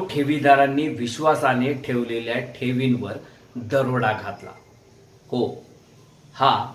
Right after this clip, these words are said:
कायदेशीर मार्गातून घातला गेलेला बेकायदेशीर दरोडाचा आहे.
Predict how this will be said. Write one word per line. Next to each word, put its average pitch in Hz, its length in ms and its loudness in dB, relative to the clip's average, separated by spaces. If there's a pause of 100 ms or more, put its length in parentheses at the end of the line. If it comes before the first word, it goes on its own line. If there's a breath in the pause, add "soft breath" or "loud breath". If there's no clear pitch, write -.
(560)
कायदेशीर 135 880 0
मार्गातून 120 880 -2
घातला 123 600 -2
गेलेला 110 480 -6 (140)
बेकायदेशीर 113 800 -6 (180)
दरोडाचा 110 560 -4
आहे. - 180 -10